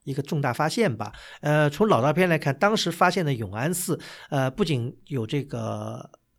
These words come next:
建筑上的这个墨书题记是元代的，而且它当时也有壁画跟塑像。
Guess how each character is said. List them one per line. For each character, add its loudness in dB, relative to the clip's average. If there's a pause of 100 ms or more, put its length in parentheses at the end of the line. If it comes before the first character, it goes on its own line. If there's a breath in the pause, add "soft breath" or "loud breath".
(340)
建 4
筑 -6
上 -2
的 -6
这 -8
个 -6
墨 0
书 -4
题 -6
记 -4
是 -4
元 -6
代 -2
的， -6 (200 loud breath)
而 2
且 -2
它 0
当 0
时 -4
也 0
有 4
壁 -6
画 0
跟 -8
塑 -8
像。 -10